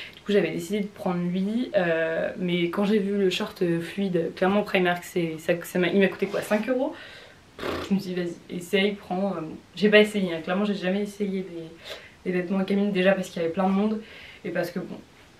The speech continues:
je préfère les laver avant et après les, les, les essayer, quitte à les renvoyer, bah, propres.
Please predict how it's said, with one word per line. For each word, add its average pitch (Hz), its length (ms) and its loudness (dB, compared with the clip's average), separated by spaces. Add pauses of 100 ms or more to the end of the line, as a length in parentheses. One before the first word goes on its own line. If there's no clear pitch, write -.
(300)
je - 80 -16
préfère 208 240 8
les 202 80 10
laver 185 260 8
avant 185 400 6
et 180 80 4
après 151 280 0
les, 160 200 -2
les, 160 260 -6
les 165 180 -8
essayer, 175 380 0
quitte - 200 -4
à 175 60 4
les 175 120 4
renvoyer, 170 480 0
bah, 151 220 -8
propres. - 380 0